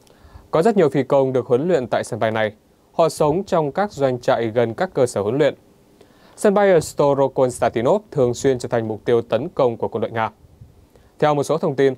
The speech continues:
cảng hàng không này đang chuẩn bị tiếp nhận tiêm kích F mười sáu thế hệ thứ tư của Mỹ. Ngoài ra thì trong khu vực này còn có kho chứa bom, sân tập, trạm biến áp điện. Chuyên gia người Anh Alexander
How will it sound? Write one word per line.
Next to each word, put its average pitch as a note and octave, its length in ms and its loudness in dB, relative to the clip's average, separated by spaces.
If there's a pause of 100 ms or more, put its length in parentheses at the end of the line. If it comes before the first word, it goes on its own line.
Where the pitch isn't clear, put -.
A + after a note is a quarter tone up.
(260)
cảng F3+ 140 0
hàng F3 120 -2
không F#3+ 220 0
này D3 200 0
đang C#3+ 240 0
chuẩn A#2 240 -4
bị B2 160 0
tiếp G3+ 220 -4
nhận C3+ 220 -2
tiêm A#2 180 -2
kích F#3 200 -6
F F#3+ 120 -4
mười B2+ 100 0
sáu A#2 280 0
thế F3 120 -4
hệ F3 120 -2
thứ C#3 120 -4
tư A#2+ 320 2
của G#2+ 120 0
Mỹ. D3+ 240 0 (720)
Ngoài F#3 160 4
ra G3+ 180 2
thì F3+ 80 -2
trong D#3 160 0
khu E3 80 -8
vực C#3+ 220 -2
này A#2+ 240 0 (220)
còn B2+ 240 0
có B2+ 220 2
kho C#3+ 260 -4
chứa C3+ 160 -4
bom, B2 240 2 (380)
sân A#2+ 220 -2
tập, A2+ 180 0 (460)
trạm C3 320 0
biến B2 120 0
áp F#3+ 180 -10
điện. C#3+ 200 0 (300)
Chuyên G3+ 160 2
gia G3 120 4
người E3+ 160 6
Anh D3 220 2
Alexander C3+ 640 2